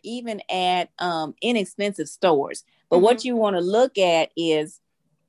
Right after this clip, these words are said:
Speaker 1: how, um, stretchy it is. You wanna sorta hold it up, 'cause, and it should look smaller. Like, it should definitely look smaller,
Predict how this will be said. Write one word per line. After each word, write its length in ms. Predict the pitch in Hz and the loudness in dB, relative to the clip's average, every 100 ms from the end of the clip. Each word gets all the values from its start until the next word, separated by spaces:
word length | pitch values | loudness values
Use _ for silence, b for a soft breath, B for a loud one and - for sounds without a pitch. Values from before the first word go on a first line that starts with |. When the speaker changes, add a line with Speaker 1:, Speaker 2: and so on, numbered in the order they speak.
| _ - - | _ -18 -12
Speaker 1:
how, 600 | - 226 220 208 190 - | -2 0 2 0 -2 -6
um, 160 | 165 151 | -10 -10
stretchy 600 | - - 202 208 185 156 | -14 -2 -2 0 -4 -6
it 80 | 147 | -6
is. 280 | 147 135 170 | -10 -10 -4
You 80 | |
wanna 240 | 190 175 156 | -2 -2 -2
sorta 260 | - 190 | -2 -2
hold 340 | 156 202 214 208 | 0 0 2 2
it 100 | 190 | 2
up, 280 | 180 175 - b b _ | 2 0 -4 b b _
'cause, 140 | 226 196 | 2 2
and 120 | 214 208 | 2 -2
it 80 | 208 | -2
should 260 | 294 269 | -2 -2
look 300 | 208 247 262 | 2 0 0
smaller. 600 | - 202 202 214 143 107 | -6 -2 0 0 0 -4
Like, 180 | 113 127 | -4 -6
it 60 | 147 | -6
should 320 | - 226 202 | -4 0 0
definitely 460 | 185 214 320 185 160 | 2 2 0 -6 0
look 240 | 185 226 | 0 0
smaller, 560 | - - 156 139 135 143 | -8 -8 -4 -4 -4 -12